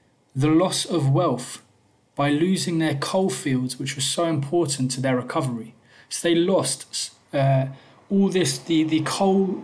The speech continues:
fields of, um, the Saarland were given to the French, and basically that was a huge loss of wealth for them. C, their pride was hurt.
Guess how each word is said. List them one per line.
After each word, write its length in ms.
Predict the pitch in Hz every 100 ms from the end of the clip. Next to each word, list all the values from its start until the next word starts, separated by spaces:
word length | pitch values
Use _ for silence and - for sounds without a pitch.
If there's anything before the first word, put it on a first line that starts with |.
| -
fields 760 | - - 185 143 131 131 - - - - - - - -
of, 460 | 151 143 135 -
um, 520 | 156 143 139 135 135
the 100 | 143
Saarland 840 | 135 - 160 170 151 120 120 123 - - - -
were 80 | 147
given 340 | 139 185 185
to 140 | 151 160
the 80 | 151
French, 480 | - 160 131 135
and 80 | 139
basically 420 | 139 160 - -
that 80 | 143
was 100 | 143
a 60 | 135
huge 460 | - - 165 143
loss 180 | 143 127
of 100 | 135
wealth 260 | 139 143 -
for 60 | 131
them. 200 | 123 123 _ _ _ _ _ _ _ _ _ _ _ _ _ _ _ _
C, 480 | - - 160 185 226
their 280 | 185 170 139
pride 340 | 190 190 175
was 180 | 135 131
hurt. 380 | 123 123 -